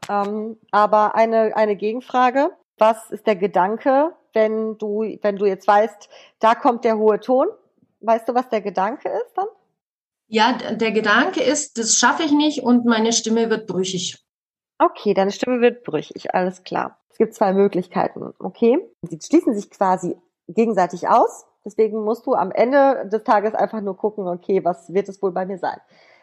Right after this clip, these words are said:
Speaker 1: Und zwar hat es, ähm, haben beide Optionen mit Spannung zu tun. Die eine Option ist demnach zu wenig der Spannung, die andere ist zu viel. Die Höhe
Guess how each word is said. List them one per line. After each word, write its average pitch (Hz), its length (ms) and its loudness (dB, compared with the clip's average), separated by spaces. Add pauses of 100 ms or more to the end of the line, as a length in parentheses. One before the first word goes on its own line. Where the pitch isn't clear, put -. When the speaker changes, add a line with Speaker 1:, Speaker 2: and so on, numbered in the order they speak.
Speaker 1:
Und 233 200 -4
zwar 240 420 4
hat 226 200 0
es, - 340 -6
ähm, 214 400 2 (120)
haben 202 300 -2
beide 240 460 4
Optionen 240 580 -2
mit 214 220 -6
Spannung 190 540 -4
zu - 120 -12
tun. 156 460 -10 (100)
Die - 60 -6
eine 254 260 4
Option 240 760 0 (100)
ist - 640 -2 (200)
demnach 196 380 0
zu 175 160 -4
wenig 262 420 2
der 233 120 -2
Spannung, 214 460 0
die - 100 -6
andere 196 380 -4
ist - 200 -14
zu - 80 -20
viel. - 500 -6 (640)
Die 190 160 -2
Höhe 285 380 4